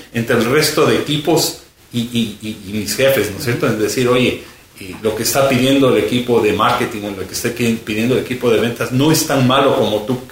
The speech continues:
piensas que es, porque ya me enteré, ya me informé, y a la final sí va a funcionar o sí tenemos que apoyar esto, eh, porque le va a convenir a, a la empresa", ¿no? Entonces, eh,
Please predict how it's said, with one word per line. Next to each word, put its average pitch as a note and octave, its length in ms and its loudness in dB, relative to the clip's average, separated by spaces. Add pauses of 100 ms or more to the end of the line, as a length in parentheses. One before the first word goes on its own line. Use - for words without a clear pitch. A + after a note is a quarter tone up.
piensas B2 440 0
que A#2+ 280 0
es, C#3+ 200 0 (280)
porque A2+ 280 0
ya C3 140 2
me D3+ 120 2
enteré, A#2+ 340 2
ya A#2+ 120 0
me C#3 100 2
informé, C3 640 0 (300)
y A#2 100 -2
a A2+ 80 4
la A2+ 140 4
final D3+ 480 2
sí F3+ 460 0
va A#2 160 4
a - 80 0
funcionar A#2 600 0
o G2 100 2
sí C#3 200 -2
tenemos C3 480 2
que A2 60 0
apoyar A2 400 2
esto, A2 420 0 (460)
eh, F#2+ 380 -8
porque G2+ 560 -6
le G2 120 0
va A2+ 200 2
a - 40 0
convenir A2 480 0
a, F#2 340 -4
a F#2 80 -12
la F#2 120 -6
empresa", A#2 440 -4
¿no? B2+ 220 -6 (280)
Entonces, C3+ 400 -2
eh, C#3 240 0